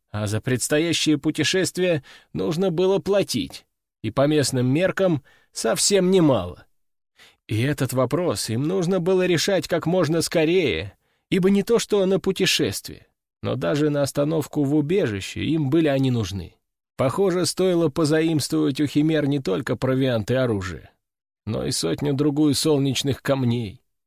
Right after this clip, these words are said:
с досадой произнёс Мио, когда они, бродя по логову, приблизились к одному из местных убежищ и остановились около него, раздумывая, где им теперь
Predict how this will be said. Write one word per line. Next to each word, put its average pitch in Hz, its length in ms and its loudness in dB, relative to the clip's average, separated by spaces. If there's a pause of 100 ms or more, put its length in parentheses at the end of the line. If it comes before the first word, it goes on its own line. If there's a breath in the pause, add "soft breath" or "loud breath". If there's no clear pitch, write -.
(340)
с 101 100 -6
досадой 117 500 -2
произнёс 117 540 0
Мио, 135 420 2 (540 soft breath)
когда 135 300 0
они, 165 200 2
бродя 139 440 2
по 127 140 -2
логову, 139 580 0
приблизились 147 720 0
к - 100 -6
одному 151 360 0
из 151 120 0
местных 160 540 -2
убежищ 123 720 -2 (220)
и 123 80 0
остановились 151 800 0
около 135 340 0
него, 143 460 2 (220)
раздумывая, 165 720 0
где 151 320 -2
им 170 100 -2
теперь 165 460 -2